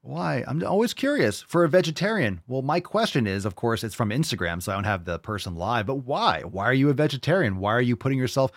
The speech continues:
why are you putting yourself in a corner? No one put Swolio in a corner. We know that.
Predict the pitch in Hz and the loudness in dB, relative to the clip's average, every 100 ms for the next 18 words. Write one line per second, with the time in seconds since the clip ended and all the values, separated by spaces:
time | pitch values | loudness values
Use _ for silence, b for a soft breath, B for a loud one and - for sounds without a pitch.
0 | B B B 113 143 175 180 175 170 180 | B B B -4 0 0 2 2 2 2
1 | 175 175 - 190 214 143 85 - _ _ | 2 2 -2 0 0 0 -2 -6 _ _
2 | _ - 120 185 190 143 - - 175 202 | _ -4 2 4 4 2 0 0 4 6
3 | 98 85 95 82 110 - _ _ _ 127 | 4 -2 -8 -8 -8 -12 _ _ _ -2
4 | 120 92 135 110 | 0 0 2 0